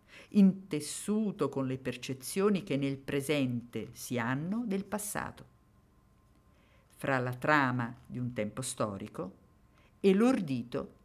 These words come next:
di uno spazio storico. Immagine latente. Jacques Le Goff,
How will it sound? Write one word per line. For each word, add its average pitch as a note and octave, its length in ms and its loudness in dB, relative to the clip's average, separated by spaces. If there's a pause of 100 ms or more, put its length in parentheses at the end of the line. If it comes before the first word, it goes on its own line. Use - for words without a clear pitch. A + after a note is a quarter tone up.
(240)
di D#3+ 160 -8
uno E3 180 -4
spazio - 680 -2
storico. - 600 -6 (3250)
Immagine D#3+ 680 8
latente. A2+ 720 -2 (2250)
Jacques A#3 400 6
Le D#3 120 4
Goff, C3 560 -2